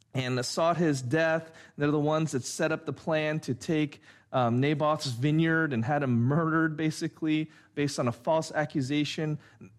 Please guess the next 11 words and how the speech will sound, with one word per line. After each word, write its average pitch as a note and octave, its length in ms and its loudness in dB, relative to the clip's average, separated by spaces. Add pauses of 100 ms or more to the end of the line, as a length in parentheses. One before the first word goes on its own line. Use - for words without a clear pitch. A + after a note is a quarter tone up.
(160)
Ahab A#3 340 4
and F#3+ 180 4
Jezebel F#3 480 2
are D#3+ 140 2
iconic G#3+ 680 0
figures E3 520 0
of C3 200 -4
wickedness. D3 640 -4
Well, G3+ 100 2
guess C4+ 240 0
what? - 300 -4